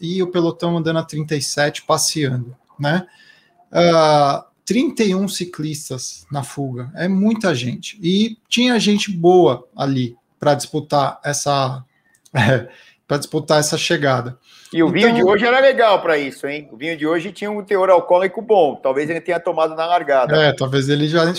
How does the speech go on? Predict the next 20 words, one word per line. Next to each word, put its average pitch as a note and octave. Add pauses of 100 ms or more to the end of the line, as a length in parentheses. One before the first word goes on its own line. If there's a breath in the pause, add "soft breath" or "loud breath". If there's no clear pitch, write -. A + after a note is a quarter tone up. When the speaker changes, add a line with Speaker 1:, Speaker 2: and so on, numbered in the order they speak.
(220)
Speaker 1:
já D3+
chegou E3
Speaker 2:
O F#3+
vinho, F#3
o -
vinho D#3
do C#3
Speaker 1:
baleado, D#3+
né? D#3
Speaker 2:
Gastão. B2+
O G2+ (260)
vinho C3+
do C#3
Speaker 1:
É. C3+
Speaker 2:
Gastão C3+
hoje D3
era D3+
bom. A2
Speaker 1:
Calibrado, C#3
né? F3